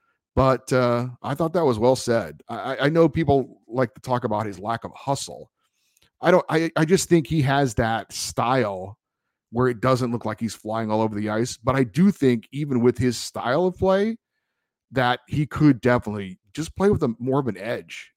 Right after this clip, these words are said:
It just seems like he's kind of, uh, I mean, I know he, he showed some emotion and some frustration in a negative way, but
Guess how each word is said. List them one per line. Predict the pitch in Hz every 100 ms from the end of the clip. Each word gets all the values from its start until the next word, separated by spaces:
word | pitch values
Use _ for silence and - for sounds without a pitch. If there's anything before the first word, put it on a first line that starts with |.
| -
It | 113
just | 127 -
seems | 135 120
like | 123
he's | 113 -
kind | 127 110
of, | 101 92
uh, | 101 95 95 - _ _ _ _ _
I | 127
mean, | 143 143
I | 135
know | 156
he, | 151
he | 139 139 147
showed | 131 165 156
some | 147 139
emotion | 120 120 117 113
and | 104
some | -
frustration | 110 - 113 - 104
in | 98
a |
negative | 104 113 117 117
way, | 117 117
but | 92 90